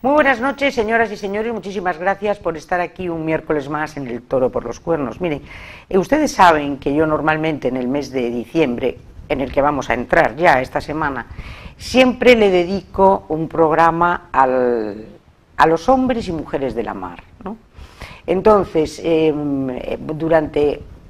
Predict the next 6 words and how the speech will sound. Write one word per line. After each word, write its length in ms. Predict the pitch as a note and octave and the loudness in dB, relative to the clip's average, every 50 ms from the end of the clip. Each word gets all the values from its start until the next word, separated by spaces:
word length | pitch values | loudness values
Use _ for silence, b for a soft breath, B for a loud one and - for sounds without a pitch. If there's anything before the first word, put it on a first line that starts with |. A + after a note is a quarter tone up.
| - - - - - - - | -20 -20 -20 -16 -14 -6 -4
las 200 | D3 D3 - - | -4 -4 -2 -2
anteriores 560 | - D#3 D3 C#3 D3 D3+ G3 G3 G3+ G3 - | -2 -2 0 -2 0 2 2 2 2 0 -2
ediciones, 640 | F3+ D3+ D#3 D3+ D#3 G3+ F#3+ F#3 F#3 F#3 F3+ - B B B B B B B | -4 -4 -4 -4 -4 -4 -2 -2 -2 -6 -8 -10 B B B B B B B
aquí 440 | - - D3 - - F3+ F#3 F#3+ E3+ | -6 -6 -6 -6 -6 -4 0 2 2
han 160 | D3+ D3 D#3 | 2 2 2
venido, 580 | D3 D3 D3 D#3 D#3 D#3 D#3 D#3 D#3+ D#3+ D#3+ | -2 -2 -2 -2 -2 0 2 2 2 2 2